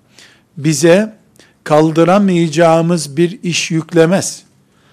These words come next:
Namaz da kaldırabileceğimiz için bize emredilmiştir. Fitneler de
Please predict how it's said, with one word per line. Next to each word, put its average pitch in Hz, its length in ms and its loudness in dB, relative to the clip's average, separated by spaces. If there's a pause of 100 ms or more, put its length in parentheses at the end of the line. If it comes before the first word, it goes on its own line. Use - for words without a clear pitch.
(220)
Namaz 160 640 0
da 156 460 2
kaldırabileceğimiz 165 1120 0
için 147 360 -6
bize 139 160 -6
emredilmiştir. 139 960 -4 (540)
Fitneler 175 920 2
de 147 260 0